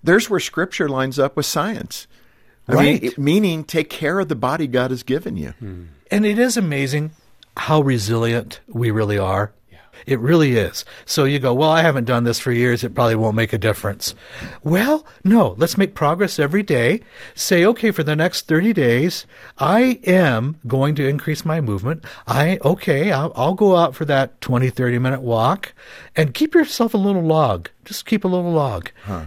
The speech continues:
Speaker 2: and begin, and then say, "Okay, I'm gonna do my water." <laughs> Okay. Now, again, this is basic self-care,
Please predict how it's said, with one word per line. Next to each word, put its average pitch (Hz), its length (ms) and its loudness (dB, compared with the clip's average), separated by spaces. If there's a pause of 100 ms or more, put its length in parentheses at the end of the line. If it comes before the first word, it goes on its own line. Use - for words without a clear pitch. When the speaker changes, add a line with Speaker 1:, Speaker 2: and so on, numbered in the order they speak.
Speaker 2:
and 135 220 0
begin, 160 460 0 (320)
and 147 180 2
then 151 220 2 (320)
say, 139 240 0
"Okay, 202 380 0
I'm 202 80 0
gonna 180 160 2
do 147 180 0
my 175 180 2
water." 123 840 2
<laughs> 90 80 -10
Okay. 147 340 0 (260)
Now, 143 220 2 (140)
again, 160 520 2
this 175 160 0
is 147 140 -4
basic 170 480 2
self-care, 143 640 0